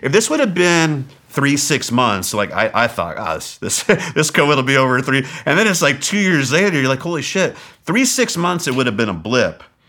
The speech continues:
But behavior changed after a year and a half, two years, where people think, "Okay, this might be a new lifestyle." And even though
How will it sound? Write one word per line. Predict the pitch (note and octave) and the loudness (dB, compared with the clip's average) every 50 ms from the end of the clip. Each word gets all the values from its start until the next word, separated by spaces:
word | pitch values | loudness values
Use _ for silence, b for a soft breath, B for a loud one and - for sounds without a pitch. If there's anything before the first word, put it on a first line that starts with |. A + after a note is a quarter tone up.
| b b b b b b b b b b _ _ _ - | b b b b b b b b b b _ _ _ 2
But | C#3+ B2+ - | 2 2 2
behavior | - C3 - - D3+ D#3+ F#3+ G3+ F3 D#3+ C#3 A#2 - | -2 -2 -2 -2 -2 0 0 0 0 0 0 0 -2
changed | - - - B2+ A#2+ B2 B2 A2 F2+ E2 D#2+ - - - | -4 -4 -2 0 0 0 0 0 -2 -4 -6 -10 -10 -4
after | - G2 G2 G2 - - G2 | -2 -2 -2 -2 -2 -4 -4
a | F#2+ | -4
year | F2+ F#2+ F#2+ F2+ F#2 | -2 -4 -4 -4 -2
and | F#2 | -4
a | F#2 | -2
half, | F2+ G2+ G2 F#2 F2+ - | 0 0 0 -2 -2 -4
two | - A2+ G#2 | -6 -4 -2
years, | G2 F#2+ F#2+ F#2 F2+ | 0 0 0 -2 -2
where | F#2+ | -2
people | G2 C3+ E3 D#3 | -4 -2 -4 -4
think, | A#2 - C3 A#2 G#2+ | -4 -4 -4 -2 -2
"Okay, | A2 - - G2+ | -4 -4 -4 -2
this | G#2+ C3 C3+ - | -2 -2 -2 -2
might | F3+ D3 C3 G#2+ - | -2 -2 -2 -2 -2
be | A2+ A2 | -4 -2
a | G#2 | -2
new | G2+ G2 G2 | -2 -2 0
lifestyle." | F#2+ A2 B2+ C#3 C3+ - C#3 B2+ | 2 2 2 2 0 0 0 0
And | D3 F#3+ | 0 0
even | A#3+ B3+ A3+ F#3+ | -2 -2 -2 -2
though | E3+ D#3 D3 C3+ A#2+ | 0 0 0 0 0